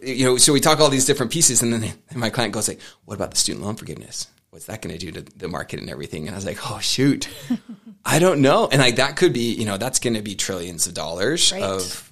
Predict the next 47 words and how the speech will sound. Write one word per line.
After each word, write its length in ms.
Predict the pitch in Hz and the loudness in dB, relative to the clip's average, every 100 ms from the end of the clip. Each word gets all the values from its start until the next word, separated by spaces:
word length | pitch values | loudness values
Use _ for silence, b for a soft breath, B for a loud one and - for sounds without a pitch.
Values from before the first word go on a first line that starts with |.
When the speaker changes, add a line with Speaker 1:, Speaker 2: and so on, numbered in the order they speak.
| - | -14
Speaker 1:
then 220 | 101 98 | -8 -6
does 140 | 101 | -2
that 360 | 104 90 - _ | 0 0 -4 _
cook 240 | - 101 | -8 -6
inflation 460 | 104 98 95 - 101 | -6 -4 -2 0 -2
back 200 | 85 - | -4 -4
up 180 | 95 139 | -4 -2
a 20 | |
little 280 | 151 156 165 | 0 0 2
bit 440 | 170 175 - - b b b b _ _ 113 | 4 4 2 -6 b b b b _ _ -8
because 300 | 113 113 104 | -4 -2 -2
there's 160 | 101 | -2
more 120 | 104 95 | -2 -2
money 220 | 101 113 | 0 2
circulating 680 | 143 135 151 147 151 156 123 | 2 2 -2 -2 0 -2 -2
and 180 | 92 | -6
we're 100 | 87 | -8
trying 240 | 95 104 95 | -6 -4 -4
to 80 | 85 87 _ _ _ | -8 -14 _ _ _
have 140 | 98 - | -20 -12
less 220 | - - | -4 -2
money 180 | 139 139 | 0 -2
circulating? 560 | 156 156 143 139 254 247 | -2 -4 0 2 4 2
Speaker 2:
And 140 | 277 | 0
that's 380 | 294 - - - | -2 -4 -2 -2
Speaker 1:
'Cause 140 | - | 2
all 100 | 120 | 4
those 340 | 120 120 131 - | 4 2 0 0
students 260 | - 123 | 2 2
are 40 | 123 | 0
gonna 180 | 117 113 | 0 0
be, 60 | |
Speaker 2:
Yeah. 100 | - 123 | 2 4
Speaker 1:
or 60 | |
the, 260 | 120 120 - | 6 4 4
not 100 | 127 | 2
students, 280 | - 110 117 | 2 2 2
peop-, 220 | 143 139 - | 2 2 0
everyone 200 | 120 113 | 0 2
with 60 | 120 | 4
student 380 | - 120 120 - | 4 2 -2 2
loan 120 | 131 - | 4 6
debt 200 | 127 127 | 4 2
that 140 | - | 0
were 180 | 117 117 | 0 2
students 340 | - 131 - 127 | 2 0 0 2
had 420 | 123 117 113 | 4 4 2